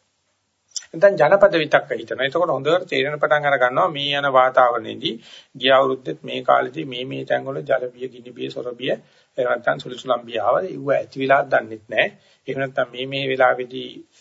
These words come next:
ඩොලර් එකේ ගාණ වැඩි වුණා. එතකොට පෙට්‍රල් ගණන් ගියා. ඌ කොහොම කල්පනා කරේ? ඉතින්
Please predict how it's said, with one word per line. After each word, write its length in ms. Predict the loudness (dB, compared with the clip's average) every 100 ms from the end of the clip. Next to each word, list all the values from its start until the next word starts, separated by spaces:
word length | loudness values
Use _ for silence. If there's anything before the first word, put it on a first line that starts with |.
| _ -12
ඩොලර් 440 | -12 -6 -2 -2
එකේ 180 | -4 -2
ගාණ 300 | 0 0 -2
වැඩි 240 | -6 -6
වුණා. 220 | -6 -2 -2
එතකොට 320 | -2 -6 -6 -6
පෙට්‍රල් 380 | -8 -8 -10 -8
ගණන් 320 | -10 -10 -12
ගියා. 300 | 0 4 4 0 _ _ _ -4
ඌ 280 | 0 0 0
කොහොම 340 | -2 2 2
කල්පනා 420 | 4 2 4 0 0
කරේ? 200 | -6 -10
ඉතින් 180 | -8